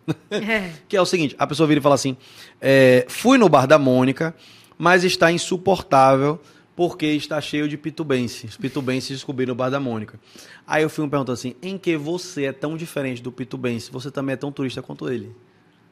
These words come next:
Speaker 1: Se você mora no Rio Vermelho,
Speaker 2: É.
Speaker 1: se você mora, ah, porque você é alternativo, você tem planta em casa e chão de taco, não interessa.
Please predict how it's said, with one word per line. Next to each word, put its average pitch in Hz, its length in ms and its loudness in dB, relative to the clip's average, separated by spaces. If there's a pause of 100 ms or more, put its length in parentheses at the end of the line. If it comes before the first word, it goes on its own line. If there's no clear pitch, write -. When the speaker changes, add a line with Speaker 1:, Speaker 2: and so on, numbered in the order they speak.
(360)
Speaker 1:
Se - 120 -10
você 208 340 0
mora 123 300 0
no 127 80 -4
Rio 131 120 -2
Vermelho, 107 580 -4
Speaker 2:
É. 311 280 -8
Speaker 1:
se - 120 -20
você 185 220 -4
mora, 143 280 -2
ah, 156 160 0
porque 151 140 -10
você 147 160 -10
é - 20 -8
alternativo, 143 540 -8
você 120 220 -10
tem 127 320 -10
planta 120 340 -8
em 120 60 -8
casa 113 340 -4
e 123 60 -10
chão 123 160 -10
de 131 80 -12
taco, 101 440 -8
não 113 120 -14
interessa. 110 520 -6